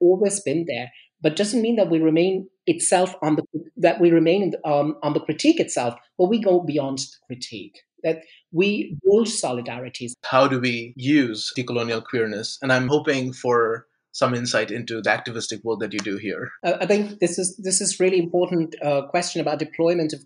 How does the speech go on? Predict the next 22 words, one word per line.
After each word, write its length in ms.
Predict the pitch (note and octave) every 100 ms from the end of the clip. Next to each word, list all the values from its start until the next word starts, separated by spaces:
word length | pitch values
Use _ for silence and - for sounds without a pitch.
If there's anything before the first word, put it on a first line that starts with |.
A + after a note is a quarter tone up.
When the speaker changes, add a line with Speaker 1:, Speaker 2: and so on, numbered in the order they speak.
| -
Speaker 1:
decolonial 540 | D3+ D3+ D3+ D3 C#3+
queerness. 480 | - F#3 G3+ C3 B2
So 160 | D3 D3
I 80 |
will 140 | C3 C#3
come 180 | - D#3
back 220 | E3 -
to 60 |
the 80 | D3+
narrative 380 | D3 C#3+ C#3+ D3
of 60 | C3+
same-sex 420 | C#3+ C#3+ C#3 -
marriage 380 | D3 C#3 C#3+ C#3
and, 140 | C3+
you 60 | C3
know, 120 | C3 C3 - _
how 480 | - C#3+ C#3+ C#3+ -
Karma 240 | C#3+ C#3 D3
Chavez 600 | - C3+ C#3 C3+ C3 -
and 120 | C3+ C3+
the 60 |
group 400 | C3 D3+ D3+ D3